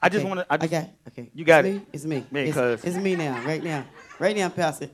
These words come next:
Speaker 1: Because
Speaker 2: It's
Speaker 1: I,
Speaker 2: over.
Speaker 1: I'm gonna rebuttal.
Speaker 2: No, no. Yeah, it's <laughs>
Speaker 1: I already know where it's going. I already know where it's going, Dejan. I know where it's going.
Speaker 2: Because in church, there's so many things, uh, through tradi-,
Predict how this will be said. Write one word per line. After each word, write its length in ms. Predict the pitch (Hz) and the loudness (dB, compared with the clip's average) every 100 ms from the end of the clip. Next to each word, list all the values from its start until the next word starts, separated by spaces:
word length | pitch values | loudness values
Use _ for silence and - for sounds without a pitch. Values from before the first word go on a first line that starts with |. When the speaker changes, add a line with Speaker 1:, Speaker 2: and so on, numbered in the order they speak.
| _ | _
Speaker 1:
Because 180 | 147 156 | -4 4
Speaker 2:
It's 40 | 165 | 6
Speaker 1:
I, 80 | 185 | 6
Speaker 2:
over. 120 | 160 | 4
Speaker 1:
I'm 120 | 202 | 6
gonna 140 | 202 180 | 4 4
rebuttal. 380 | 160 196 156 - - | 4 4 4 -4 -8
Speaker 2:
No, 140 | 151 | -8
no. 80 | 139 - _ | -8 -16 _
Yeah, 100 | 139 123 - | -14 -12 -14
it's 180 | 127 - 139 - 180 - | -14 -14 -12 -10 -10 -4
<laughs> 120 | 220 - | 0 6
Speaker 1:
I 100 | 185 | 8
already 280 | 202 214 214 | 8 8 6
know 100 | 214 | 2
where 120 | 202 | 2
it's 120 | 185 202 | 2 2
going. 260 | 190 139 320 - - - - - - - _ - - - | 2 0 -2 -4 -8 -18 -18 -20 -20 -20 _ -20 -12 -2
I 40 | |
already 320 | 143 175 165 | 0 2 0
know 120 | 165 156 | 0 -2
where 100 | 139 | -4
it's 80 | 131 | -6
going, 220 | 131 110 | -8 -6
Dejan. 200 | 101 101 | -6 -4
I 140 | 101 | -6
know 140 | 107 101 | -6 -12
where 100 | 95 | -16
it's 80 | |
going. 160 | 98 92 _ _ _ - - - - 427 427 _ _ - _ _ _ _ _ _ _ _ _ _ _ _ - | -18 -20 _ _ _ -20 -20 -20 -20 -20 -20 _ _ -20 _ _ _ _ _ _ _ _ _ _ _ _ -6
Speaker 2:
Because 400 | 226 294 302 269 | -2 0 0 -2
in 340 | 269 233 214 | -6 -6 -6
church, 480 | - 247 240 - - | -6 -4 -4 -6 -6
there's 200 | 202 202 | -4 -2
so 420 | 214 220 208 - _ _ _ | 0 2 0 -4 _ _ _
many 300 | 185 196 190 | -4 -2 -2
things, 640 | 170 - 185 185 180 165 - | -4 -4 0 0 -2 -4 -4
uh, 300 | 147 143 147 | -2 0 -2
through 260 | 147 165 156 | -6 -8 -8
tradi-, 400 | 156 160 190 | -8 -4 -4